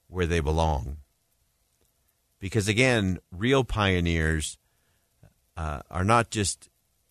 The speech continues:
going where the path already leads. They're going where there is no path and then leaving a trail for others to follow.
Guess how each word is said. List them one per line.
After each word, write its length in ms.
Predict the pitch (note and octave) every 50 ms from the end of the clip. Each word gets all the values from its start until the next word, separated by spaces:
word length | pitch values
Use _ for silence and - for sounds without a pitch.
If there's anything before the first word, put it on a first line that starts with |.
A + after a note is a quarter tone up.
| - F2
going 300 | E2+ G2+ G#2 G#2+ G2+ F#2
where 140 | F2+ F#2+ F2
the 100 | D#2 D2+
path 560 | - - F#2 G#2+ G#2 G#2 F#2+ F2 - - _ _ _ -
already 340 | F#2 G2 G2+ G2 E2 E2+ D2+
leads. 760 | D#2 F2+ G#2 A2+ G#2 D#2 - A2+ E2+ C#2+ - - - - - _ _ _ _ _ _ _ _ _ _ _ _ _ _ _ _ _ _ _ _ _ _
They're 140 | - F#2+ F#2
going 280 | E2 A2 A#2 A#2 A2+ G#2
where 120 | G#2 G2+
there 200 | F2 F#2 F2+ G2+
is 160 | B2 C3+ -
no 140 | G2+ E2+ D2+
path 540 | B1+ - E2 D2 - D#2+ D#2+ D2+ - - _ _ _ _ _ _ _ _ _ _ _ _ _ _ _ _ _ _ _ _ _ _
and 180 | F2 F2 E2+ E2+
then 220 | F2 F2 E2+ E2+
leaving 300 | F2+ F#2+ F2 E2+ E2+ D#2+
a 60 | D#2 C#2+
trail 640 | - - - - B2 A#2 F#2+ D#2 - - D2 C#2+ C#2+ - _ _ _ _ _ _ _ _ _ _ _ _ _ _ _ _ _ _ _ _
for 160 | - - F2 E2
others 280 | E2 D#2+ E2+ D#2 D2+
to 100 | - D2
follow. 500 | - - F2+ E2+ D#2 C#2 - - - -